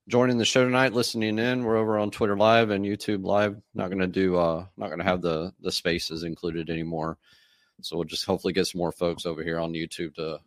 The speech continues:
jo-, join in with us over here. So if you're listening in, I appreciate it.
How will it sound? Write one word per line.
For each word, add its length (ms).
jo-, 240
join 280
in 200
with 140
us 200
over 160
here. 260
So 240
if 100
you're 160
listening 380
in, 200
I 100
appreciate 500
it. 160